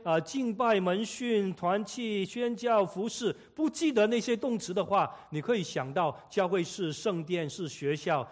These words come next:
是家庭、是军队、是医院。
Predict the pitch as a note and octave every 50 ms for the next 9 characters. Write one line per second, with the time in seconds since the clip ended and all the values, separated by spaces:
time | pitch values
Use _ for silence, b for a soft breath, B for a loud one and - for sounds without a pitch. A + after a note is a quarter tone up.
0 | B B B - - G#3 F#3 D#3+ C3 - - G3+ G3 G#3 G#3 G#3 G#3 - D3+ C#3
1 | D3 D#3 D3 B B B B - - F3 D3+ C3+ - - F#3 F3+ F3+ F3+ D3+ F3
2 | D#3+ C#3+ B2 A2 B B B B B - - - D#3+ D3 C#3 C3+ A#2 - _ _
3 | _ - D3+ D#3 C#3+ C#3 C#3 C#3 A2 F#2